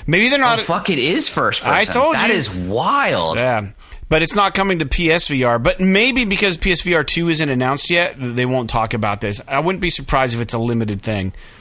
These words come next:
Speaker 1: But who knows?
Speaker 2: I mean, it may, it may come to P S V R eventually. They just don't wanna announce it.
Speaker 1: Yeah.
Speaker 2: I mean, unless they have some kind of <clears throat> exclusivity deal with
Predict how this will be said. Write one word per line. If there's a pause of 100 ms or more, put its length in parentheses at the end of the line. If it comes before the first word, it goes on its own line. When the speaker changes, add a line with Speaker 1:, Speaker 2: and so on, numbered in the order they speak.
(280)
Speaker 1:
But
who
knows?
Speaker 2:
I
mean,
it
may,
it
may
come
to
P
S
V
R
eventually.
They
just
don't
wanna
announce
it.
Speaker 1:
Yeah.
Speaker 2:
I
mean, (420)
unless
they
have
some
kind
of
<clears throat>
exclusivity
deal
with